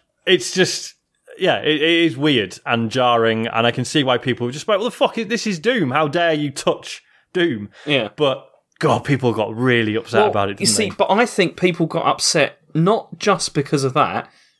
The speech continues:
Speaker 2: but because
Speaker 1: Hmm.
Speaker 2: it's another reason to hate Bethesda. And it's like,
Speaker 1: There is
Speaker 2: after
Speaker 1: that.
Speaker 2: Fallout seventy-six, Blades, and also Commander Keen, and all the whooping
Speaker 1: Mm-hmm.
Speaker 2: at the
Speaker 1: Mm.
Speaker 2: other thing, I think people are just on their case at the moment, aren't they, with everything? Like, whatever
Speaker 1: Yeah.
Speaker 2: happens, and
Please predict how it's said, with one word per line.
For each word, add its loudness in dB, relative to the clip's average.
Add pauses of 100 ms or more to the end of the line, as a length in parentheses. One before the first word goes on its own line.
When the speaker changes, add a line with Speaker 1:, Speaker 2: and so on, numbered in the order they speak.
(100)
Speaker 2:
but 2
because 2
Speaker 1:
Hmm. 4
Speaker 2:
it's 2
another 2
reason 0
to -4
hate -2
Bethesda. -2 (580)
And 4
it's 0
like, 0
Speaker 1:
There 6
is 2
Speaker 2:
after 4
Speaker 1:
that. -14
Speaker 2:
Fallout 2
seventy-six, 0
Blades, -2
and -2
also 0
Commander -4
Keen, -2 (140)
and 2
all 0
the -4
whooping -2
Speaker 1:
Mm-hmm. -8
Speaker 2:
at 0
the 4
Speaker 1:
Mm. 4
Speaker 2:
other 0
thing, -2 (320)
I 2
think -2
people 0 (300)
are 4
just 0
on 2
their 2
case 0
at -10
the -6
moment, -2
aren't 0
they, -2
with 2
everything? -2
Like, 2
whatever 0
Speaker 1:
Yeah. -2
Speaker 2:
happens, -2
and 0